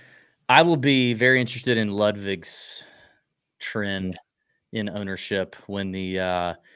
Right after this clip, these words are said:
Speaker 1: when the aggregated from four to five different websites, uh, owner, uh, ownership spreadsheet hits the Discord on, on Tuesday and Wednesday. I'll be interested to see Ludwig because I, I would like to play him.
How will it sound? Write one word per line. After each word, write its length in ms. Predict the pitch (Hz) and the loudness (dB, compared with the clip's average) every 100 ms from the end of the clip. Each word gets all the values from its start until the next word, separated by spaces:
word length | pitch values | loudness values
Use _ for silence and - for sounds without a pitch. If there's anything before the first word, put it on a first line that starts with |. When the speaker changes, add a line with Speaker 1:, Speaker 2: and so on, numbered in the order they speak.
| _ - | _ -8
Speaker 1:
when 120 | 113 | -2
the 160 | 110 107 | 0 4
aggregated 760 | 110 113 110 101 101 98 98 | 4 4 2 0 0 2 -2
from 280 | - 104 95 | -4 -6 -6
four 240 | - 113 | -6 -4
to 40 | 104 | -4
five 320 | - 98 95 | 0 0 0
different 500 | 104 101 104 98 _ _ - | -4 -8 -10 -12 _ _ -10
websites, 920 | 101 98 - 101 92 - - - - | -6 -6 -4 -2 -2 -6 -12 -12 -10
uh, 360 | 98 92 90 90 92 - | -6 -2 -2 -4 -8 -12
owner, 360 | 104 101 95 - | -8 -8 -10 -12
uh, 60 | - 101 | -14 -8
ownership 580 | 104 95 - 101 90 - - _ | -6 -6 -4 -4 -6 -14 -20 _
spreadsheet 560 | - 113 98 - 101 90 | -8 0 0 0 -8 -4
hits 240 | 104 - | -6 -6
the 100 | 90 | -10
Discord 460 | 92 92 - 95 92 | -10 -10 -8 -6 -6
on, 240 | 90 87 - | -8 -10 -10
on 220 | 90 87 | -10 -10
Tuesday 440 | - 101 90 95 | -8 -8 -2 -2
and 120 | 87 | -2
Wednesday. 520 | 87 92 87 92 87 - _ - - - | -4 -6 -4 -2 -2 -2 _ -20 -18 0
I'll 120 | 110 | 2
be 100 | 117 | 4
interested 260 | 127 123 110 | 0 -2 -4
to 60 | |
see 160 | 98 113 | -4 -4
Ludwig 360 | 95 90 82 78 | -4 -6 -8 -12
because 260 | - - 95 | -14 -6 0
I, 100 | 98 | 0
I 180 | 92 123 | 6 6
would 140 | 123 | 6
like 200 | 104 101 | 4 4
to 80 | 95 | 2
play 240 | - 87 | -6 -6
him. 220 | 85 82 | -6 -10